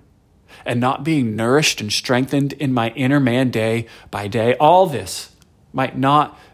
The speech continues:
be attended to in a right spirit. Before this time, my practice had been, at least for ten years previously, as a habitual thing,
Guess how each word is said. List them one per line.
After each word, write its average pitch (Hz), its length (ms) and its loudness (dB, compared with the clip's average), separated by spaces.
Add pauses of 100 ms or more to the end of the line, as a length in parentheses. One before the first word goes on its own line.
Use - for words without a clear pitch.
be 123 140 0
attended 127 540 -2
to 101 300 -10 (600)
in 117 100 -4
a 104 100 0
right 104 300 -2
spirit. - 540 -8 (1120)
Before 180 280 6
this 156 180 -2
time, 117 320 -4 (800)
my 151 160 4
practice 156 440 2
had 151 160 -4
been, 113 280 -8 (340)
at - 140 -8
least 151 340 0
for - 180 -6
ten 165 320 0
years 143 280 2
previously, 123 840 0
as 117 120 -2
a 117 100 2
habitual 120 500 2
thing, 113 360 -8